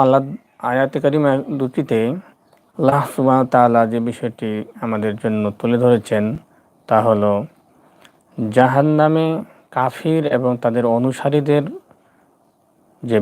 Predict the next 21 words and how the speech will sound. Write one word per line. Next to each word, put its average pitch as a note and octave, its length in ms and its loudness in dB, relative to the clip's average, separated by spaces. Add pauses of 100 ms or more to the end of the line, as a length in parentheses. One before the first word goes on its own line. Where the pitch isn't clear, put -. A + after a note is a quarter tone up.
বিতর্ক D3+ 360 4 (180)
একটি A#2+ 180 -8 (140)
রয়েছে, A2 360 -4 (1080)
সেই A#2 180 -2 (120)
বিতর্ক E3 500 4 (720)
বা C3 160 2
ঝগড়া A#2+ 460 2 (920)
কী C#3 180 0
ধরনের C3 360 2
হবে, A2+ 220 0
আল্লাহ A#2 240 0
পাক A2 220 0
সে - 80 -8 (100)
বিষয়টা A2 260 -10
আমাদের G#2 260 -8
আজকে - 160 -16 (100)
জানিয়ে A2+ 300 -2
দিয়েছেন C3 320 -2 (1120)
এই A#2+ 180 -4
আয়াত A2 220 0
দুটিতে। A2 360 -4